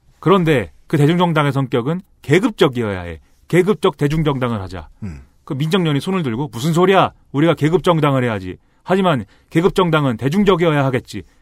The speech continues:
Speaker 1: 대중적 계급정당을 하자." <laughs> 그, 이게 뭐냐, 이게. 어?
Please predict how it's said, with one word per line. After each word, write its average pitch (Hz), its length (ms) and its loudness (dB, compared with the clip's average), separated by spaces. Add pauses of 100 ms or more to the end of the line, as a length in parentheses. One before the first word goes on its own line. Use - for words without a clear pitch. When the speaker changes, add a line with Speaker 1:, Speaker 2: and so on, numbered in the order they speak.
Speaker 1:
대중적 160 400 -2 (100)
계급정당을 233 640 4
하자." - 160 4
<laughs> 139 520 4
그, 277 380 4
이게 254 200 4
뭐냐, 214 380 6
이게. 139 120 2
어? - 1120 2